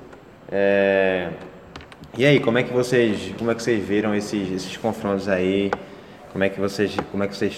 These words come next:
fazem um prognóstico aí pra participação do Santa também adiante na competição?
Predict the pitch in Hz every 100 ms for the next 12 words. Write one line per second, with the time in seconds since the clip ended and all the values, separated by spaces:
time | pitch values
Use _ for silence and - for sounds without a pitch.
0 | - - 98 101 101 98 95 92 - 92
1 | - 95 95 - 98 - 101 110 131 123
2 | 117 113 104 104 110 110 110 98 98 92
3 | 90 95 95 92 - 87